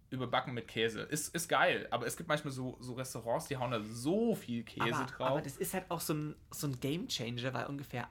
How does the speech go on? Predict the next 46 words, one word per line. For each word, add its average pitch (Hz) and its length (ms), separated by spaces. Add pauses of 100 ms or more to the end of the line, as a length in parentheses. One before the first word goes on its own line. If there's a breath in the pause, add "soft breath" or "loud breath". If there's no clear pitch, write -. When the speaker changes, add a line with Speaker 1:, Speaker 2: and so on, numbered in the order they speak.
(100)
Speaker 2:
alles 175 420 (120)
geiler 131 360
ist - 380 (400 soft breath)
mit 113 240 (240)
Speaker 1:
Nee, 143 380 (160)
Speaker 2:
Doch, - 120
Speaker 1:
nee. 135 220
Speaker 2:
also 156 180
Vater, 214 340
Speaker 1:
Nee. 165 100
Speaker 2:
wir, - 80
wir 156 80
hatten 156 180
damals 175 340
in 139 60
der, 131 100
in 123 60
der 117 80
Schule 175 300
immer, 143 420 (380 loud breath)
äh, 120 400 (420)
keine 127 220
Ahnung, 123 240
äh, 110 260
so, 107 240
so, 98 260
so 90 180 (200)
Bro-, 139 280
Brote, 143 320
gespielte 120 320
Brote 139 180
Speaker 1:
Ja. 147 40
Speaker 2:
halt 139 140
mit. 117 180 (640 loud breath)
Und 127 80
wenn 143 100
wir 135 80
halt 127 160
die 143 100
nicht 139 200
gegessen 131 420
haben, 120 160
hat 123 100
die - 60
einfach 113 220
Vater - 480